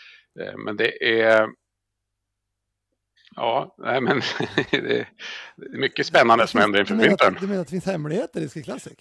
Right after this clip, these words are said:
Speaker 1: Ja, i alla fall in-, innan första eventet så ska det vara en del hämningar under hösten.
Speaker 2: Ja, just det, just det.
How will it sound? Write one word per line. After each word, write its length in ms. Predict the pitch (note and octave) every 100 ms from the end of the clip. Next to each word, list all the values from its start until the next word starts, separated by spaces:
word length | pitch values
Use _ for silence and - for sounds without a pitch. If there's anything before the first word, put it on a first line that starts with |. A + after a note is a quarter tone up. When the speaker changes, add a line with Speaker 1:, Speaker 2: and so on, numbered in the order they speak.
| - _ _ _ _ _ _ _ _
Speaker 1:
Ja, 400 | - - G2+ A2+
i 40 | A2+
alla 120 | G2+
fall 280 | - E3 -
in-, 360 | C#3 A2+ G#2+ A2 _
innan 280 | A#2 A2 G#2
första 280 | G#2+ -
eventet 380 | G2 G2+ - F#2+
så 40 | -
ska 160 | -
det 60 | F2
vara 100 | E2+
en 60 | E2
del 140 | E2+
hämningar 380 | E2 E2+ F2+ F2+
under 180 | F#2 F#2
hösten. 320 | - - - _ _
Speaker 2:
Ja, 280 | B2 C#3 F#3
just 240 | F#3+ F#3 -
det, 100 | C#3
just 200 | D#3 -
det. 140 | A2